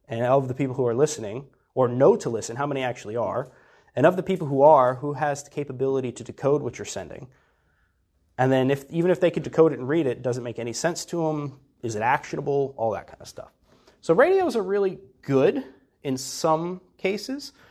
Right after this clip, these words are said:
but as we get further on, you, they might not be the best case scenario. And lastly is satellite options.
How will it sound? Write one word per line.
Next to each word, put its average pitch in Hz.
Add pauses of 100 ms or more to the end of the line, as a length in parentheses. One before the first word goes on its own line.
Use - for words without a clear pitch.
(300)
but 147
as 151
we 170
get 156
further 147
on, 151
you, 127 (280)
they 127
might 135
not 208
be 107
the 90
best -
case -
scenario. - (800)
And 156
lastly 196
is 151
satellite 147
options. -